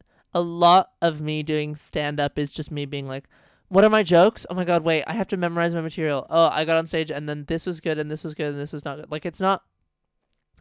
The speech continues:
I, like, I'm finding that, like, being able to make, I've really enjoyed thinking about, like, the possibilities and, like, getting a new lease on, like, what I can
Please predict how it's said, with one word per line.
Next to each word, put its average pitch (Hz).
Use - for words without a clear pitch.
I, 165
like, 160
I'm 170
finding 190
that, 151
like, 139
being 151
able 143
to -
make, 135
I've 156
really 175
enjoyed 147
thinking 160
about, 147
like, 143
the 156
possibilities 135
and, 139
like, 139
getting 147
a 143
new 139
lease 131
on, 131
like, 127
what 147
I 143
can 139